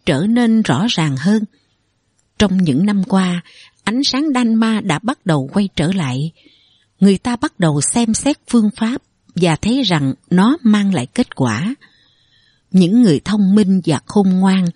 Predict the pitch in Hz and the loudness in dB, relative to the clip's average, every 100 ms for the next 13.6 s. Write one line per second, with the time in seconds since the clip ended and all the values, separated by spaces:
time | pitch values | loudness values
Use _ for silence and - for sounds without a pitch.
0 | _ _ _ _ 175 175 254 294 139 - | _ _ _ _ 2 4 4 2 -2 -6
1 | - 254 269 285 311 _ _ 170 143 147 | 0 2 2 0 -2 _ _ -2 0 0
2 | 147 165 233 269 - 254 269 202 208 208 | 0 4 2 2 -2 -8 -4 0 0 0
3 | 196 _ _ _ _ - 208 180 170 202 | -4 _ _ _ _ -4 -2 0 -2 -4
4 | 254 - 254 - - 196 196 185 - - | -4 -4 -6 -4 0 2 0 -2 -8 -20
5 | - _ - 151 165 175 156 147 277 311 | -20 _ -4 -4 -2 -2 -2 -2 -6 -4
6 | 214 233 226 220 - 151 156 - 233 330 | -2 0 0 -2 -4 -4 -2 -2 0 0
7 | 214 170 143 - 214 214 160 151 123 - | 0 0 -2 -2 -2 -4 -2 -2 -4 -4
8 | 135 131 196 214 196 262 - 220 202 202 | -2 -2 0 0 0 -2 -2 -2 -2 0
9 | 196 196 - - - - 185 233 254 381 | -2 -4 -10 -20 -4 -2 2 2 2 2
10 | 302 185 156 - - 190 180 254 311 202 | 2 2 0 -4 -4 -2 -2 -2 -2 -2
11 | 170 - 175 180 269 - - - - 131 | -4 -4 -2 0 -2 -2 -4 -2 -4 -6
12 | - - 226 208 214 311 - 156 147 131 | -8 -2 0 0 -2 -4 -8 -4 -4 -2
13 | 147 226 202 139 139 | 0 2 2 2 0